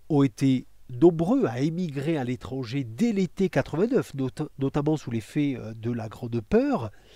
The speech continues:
Et puis, dans le clergé, euh, des prêtres qu'on commence à appeler des prêtres réfractaires, euh, refusent de signer, euh, la constitution civile du clergé, qui était en fait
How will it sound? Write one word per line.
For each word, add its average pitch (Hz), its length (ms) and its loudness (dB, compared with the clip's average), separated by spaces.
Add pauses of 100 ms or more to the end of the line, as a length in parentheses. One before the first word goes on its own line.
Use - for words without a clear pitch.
(200)
Et 190 100 0
puis, 190 380 -4 (600)
dans 147 160 6
le 147 100 6
clergé, 123 640 -2 (680)
euh, 117 600 -6
des 135 180 2
prêtres 165 460 -2
qu'on 120 180 -2
commence 127 360 -2
à 123 60 -6
appeler 123 220 -4
des 120 120 -4
prêtres - 400 -6
réfractaires, 107 1160 -4 (420)
euh, 135 100 -12
refusent 170 580 -2
de 127 100 -4
signer, 127 600 -4 (580)
euh, 127 160 -10
la 135 160 2
constitution 170 800 0
civile 151 480 0
du 131 100 -2
clergé, 127 640 4
qui - 100 2
était 135 220 2
en 127 80 2
fait 160 400 0